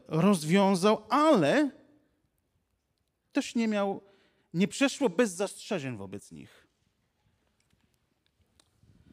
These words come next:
Zanim pójdziemy dalej, to jednak chciałbym skoncentrować się na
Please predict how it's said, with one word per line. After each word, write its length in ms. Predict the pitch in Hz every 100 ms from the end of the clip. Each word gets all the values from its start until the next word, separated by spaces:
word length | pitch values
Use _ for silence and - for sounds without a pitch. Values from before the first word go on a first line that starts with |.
| _ _ _ _ _ _ _ _ _ _ _ _ _
Zanim 260 | 170 311 302
pójdziemy 500 | 277 208 180 247 202
dalej, 580 | 143 214 247 202 170 180
to 160 | 202
jednak 500 | 175 175 170 185 180
chciałbym 840 | - - - 170 160 147 151 143 143 - - - - - _ _ _ _ _ - _
skoncentrować 880 | _ - - 143 - 131 147 139 131
się 140 | -
na 200 | 135 127